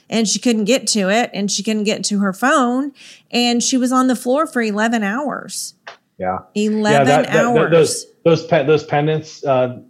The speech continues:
Speaker 2: you know, uh, parents don't wanna wear 'em. Uh, and, and, and the joke that we heard from the vendor that we dealt with, you know, the story that he likes to tell is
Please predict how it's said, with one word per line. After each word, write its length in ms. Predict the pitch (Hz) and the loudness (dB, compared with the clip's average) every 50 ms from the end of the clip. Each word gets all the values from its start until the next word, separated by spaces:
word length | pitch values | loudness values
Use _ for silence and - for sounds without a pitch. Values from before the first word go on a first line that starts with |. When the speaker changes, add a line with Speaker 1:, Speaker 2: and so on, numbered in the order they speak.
| 123 135 127 127 | -16 -14 -10 -4
Speaker 2:
you 120 | 135 135 | -2 0
know, 300 | 135 131 135 131 123 113 - | 2 2 2 2 0 -4 -4
uh, 100 | 160 135 117 110 - - _ _ - | -2 -2 -2 -4 -12 -20 _ _ -4
parents 360 | - 139 131 135 139 123 - | -2 0 2 2 0 0 0
don't 160 | - 143 131 | 0 0 2
wanna 200 | 139 139 143 139 | 2 2 2 2
wear 260 | 123 127 127 127 127 139 | 2 4 4 4 4 4
'em. 240 | 151 160 - - - _ _ _ _ _ _ | 2 0 -2 -4 -12 _ _ _ _ _ _
Uh, 380 | - 131 127 123 123 127 123 - - | -2 0 2 2 2 0 -2 -2 -2
and, 280 | 143 139 135 135 127 - | 0 0 0 -2 -4 -2
and, 340 | 147 139 135 135 131 131 - - | -2 -2 0 -2 -4 -8 -6 -6
and 220 | 135 131 131 127 | -4 -2 0 0
the 80 | 135 127 | 0 0
joke 380 | 117 143 143 147 139 143 - | 2 4 4 4 4 2 -2
that 160 | - 131 123 | -2 -2 0
we 320 | 120 127 131 131 127 127 110 | 0 0 0 2 0 -2 -4
heard 340 | - - 143 139 131 - - | -4 -2 -2 -2 -2 -2 -4
from 160 | 139 131 127 | -4 -4 -2
the 80 | 123 | -4
vendor 320 | 120 104 135 135 131 131 123 | -2 -2 -2 0 0 -2 -2
that 80 | 120 | -2
we 160 | 123 139 156 139 | -2 -2 0 0
dealt 220 | 135 123 123 117 | 0 0 0 0
with, 200 | 123 123 120 - | 0 -2 -2 -4
you 60 | 123 | -6
know, 80 | 120 120 | -6 -6
the 80 | 113 | -6
story 300 | 117 - - 147 139 131 | -6 -2 0 2 2 2
that 100 | 117 120 | 2 0
he 140 | 113 143 147 | 0 2 2
likes 200 | 139 127 120 - | 2 2 0 -2
to 80 | - 127 | -6 -6
tell 280 | - - 123 120 117 | -4 -2 0 2 2
is 180 | 120 120 120 120 | 2 0 -2 -4